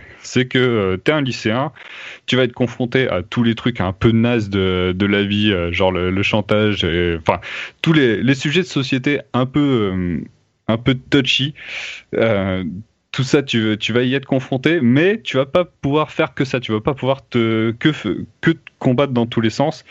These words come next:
Tu vas devoir faire tes devoirs, tu vas devoir, euh, lier, lier des relations avec, euh, plein de personnes, tu vas devoir être sympa, tu vas devoir,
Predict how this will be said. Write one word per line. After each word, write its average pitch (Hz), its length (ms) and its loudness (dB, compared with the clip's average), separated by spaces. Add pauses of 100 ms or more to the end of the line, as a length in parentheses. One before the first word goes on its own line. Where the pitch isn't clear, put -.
(380)
Tu - 100 -2
vas 120 100 4
devoir 113 300 0
faire - 180 0
tes 107 140 0
devoirs, 123 380 2
tu 95 100 -8
vas 98 80 -2
devoir, 98 400 0
euh, 92 140 0
lier, 98 420 0
lier 107 220 2
des 110 120 4
relations 117 600 2
avec, 95 240 -2
euh, 98 80 0
plein 113 180 0
de 123 80 -4
personnes, 127 400 -2
tu 113 140 -6
vas 101 100 0
devoir 95 300 0
être 87 100 -4
sympa, 120 480 0
tu 131 160 -8
vas 95 140 -2
devoir, 98 540 0